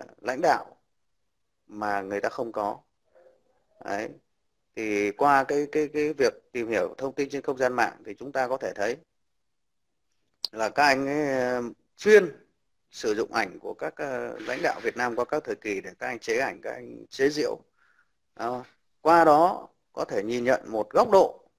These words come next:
đó là các anh cứ nói là các anh đấu tranh, nhưng mà một là các anh không có phương hướng, hai là thể hiện các anh không có văn hóa. Các anh không có văn hóa thì các anh mới có những cái hành động như vậy. Chứ còn các anh có văn hóa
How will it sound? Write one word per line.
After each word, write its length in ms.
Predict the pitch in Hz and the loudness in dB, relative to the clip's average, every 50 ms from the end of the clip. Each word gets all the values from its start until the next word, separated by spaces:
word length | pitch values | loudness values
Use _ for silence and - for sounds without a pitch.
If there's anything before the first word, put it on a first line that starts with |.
| _ _ _ _ _ _ _ _ _ _ _ _ _ _ _ | _ _ _ _ _ _ _ _ _ _ _ _ _ _ _
đó 240 | - 120 139 170 190 | 0 2 2 4 4
là 180 | 190 135 110 104 | 2 0 0 0
các 100 | - 156 | 0 0
anh 300 | 139 135 143 139 139 135 | 2 2 0 0 -4 -8
cứ 140 | - - 180 | -6 -2 0
nói 220 | 170 147 151 180 185 | 4 4 4 4 4
là 100 | 143 - | 2 0
các 140 | - 139 | 0 0
anh 120 | 143 135 127 | -2 2 2
đấu 160 | 127 135 147 | 2 2 4
tranh, 280 | - 165 151 147 135 123 - _ _ _ _ _ _ _ _ _ _ _ _ _ _ _ _ _ _ _ | 4 2 0 0 -2 -8 -14 _ _ _ _ _ _ _ _ _ _ _ _ _ _ _ _ _ _ _
nhưng 300 | - 113 143 160 165 151 | -10 0 2 4 4 4
mà 280 | 135 120 117 107 98 98 | 4 2 2 2 2 0
một 420 | 101 117 135 139 131 - - - _ | 2 4 4 4 4 4 0 -6 _
là 80 | 113 117 | -8 -2
các 120 | - 151 | -2 -2
anh 80 | 156 151 | -2 0
không 240 | - 165 151 139 - | 0 0 0 0 0
có 100 | 147 143 | -2 0
phương 240 | - 151 147 143 | 2 2 0 2
hướng, 280 | 131 131 131 135 156 202 - _ _ _ _ _ _ _ _ _ _ _ _ _ _ _ | 0 0 0 0 -2 -4 -10 _ _ _ _ _ _ _ _ _ _ _ _ _ _ _
hai 480 | _ 160 175 180 185 190 190 180 165 156 - - _ _ _ _ | _ 2 4 6 6 6 6 4 4 0 -4 -10 _ _ _ _
là 180 | - 110 110 101 | -8 -2 -2 -2
thể 180 | - - 104 110 | 2 2 0 0
hiện 200 | 123 - 123 - | 0 -4 -6 -6
các 80 | - 131 | -6 -6
anh 140 | 139 135 | -6 -6
không 220 | 127 - 160 147 127 | -4 -4 -4 -2 -2
có 80 | 139 | -2
văn 180 | 135 139 123 117 | -2 -2 -4 -4
hóa. 300 | 110 113 113 123 135 - _ _ _ _ _ _ _ _ _ _ _ _ _ _ _ _ _ _ _ _ _ _ _ _ _ _ _ _ | -6 -6 -8 -8 -10 -12 _ _ _ _ _ _ _ _ _ _ _ _ _ _ _ _ _ _ _ _ _ _ _ _ _ _ _ _
Các 80 | 135 139 | -4 -4
anh 60 | 135 | -2
không 180 | - 156 135 | 0 -2 -2
có 80 | 131 143 | -2 -2
văn 180 | 139 139 123 117 | -2 -2 -2 -2
hóa 260 | 110 110 117 123 - - _ _ | -4 -4 -4 -6 -12 -18 _ _
thì 120 | - 120 107 | -12 -6 2
các 100 | - 135 | 2 2
anh 140 | 139 123 - | 2 2 -2
mới 80 | 143 | -4
có 200 | - - 127 135 | 2 2 2 4
những 140 | 170 170 151 | 4 0 -2
cái 100 | 170 165 | -4 -4
hành 120 | 123 98 | -4 -2
động 140 | 98 98 - - | -2 -2 -2 -2
như 100 | 113 117 107 | -6 -4 -4
vậy. 140 | 101 - - - _ _ _ _ _ _ _ _ _ _ _ _ _ | -4 -6 -6 -12 _ _ _ _ _ _ _ _ _ _ _ _ _
Chứ 100 | - 156 | -6 0
còn 200 | 143 127 110 107 | 0 0 0 2
các 80 | 135 120 | 0 0
anh 240 | 131 135 127 127 - _ _ _ | 0 0 -4 -8 -12 _ _ _
có 160 | - 127 139 | 0 0 2
văn 160 | 160 180 151 | 2 0 0
hóa 280 | 143 123 120 139 180 | 0 0 0 0 -2